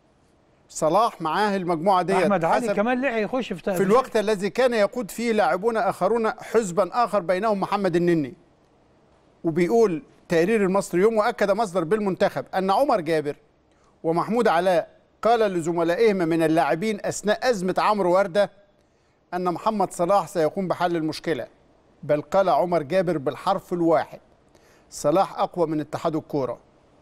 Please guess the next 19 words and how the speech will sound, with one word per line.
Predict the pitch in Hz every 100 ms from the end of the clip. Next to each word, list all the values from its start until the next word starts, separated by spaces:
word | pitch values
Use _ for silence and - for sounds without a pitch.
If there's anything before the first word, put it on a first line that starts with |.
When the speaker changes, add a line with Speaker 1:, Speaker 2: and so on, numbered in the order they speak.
| _
Speaker 1:
وهيلغي | 147 - 151 175 180 156
قرار | 143 143 151 160
استبعاد | 156 - 127 143
وردة.'" | 135 113 - - - - - - - - - - - -
Speaker 2:
طب | 196
استفاد | 190 220 247 214
إيه | 175
صلاح؟ | - 127 98 - _ _ _ _ _ - -
Speaker 1:
مم. | 143 113 - 156
Speaker 2:
ماذا | 202 277 254 247 262 214 - _ _ _
قدمت | - 180 143 185 180 226 - - _ _ -
يا | 180
صلاح | 190 190 226 262 - _ _ _ -
بتدخلك | 147 175 165 - 220 262 262 - - _ _ -
من | 185
مصالح | 185 180 226 262 277 - - _ _ _ _ -
لهذا | 160 180 233
الوطن؟ | 196 190 208 147 113 _ _ _ _ _ _ _ _ _ _ _ _ _ _ _ - -
إيه | 202 277 285 185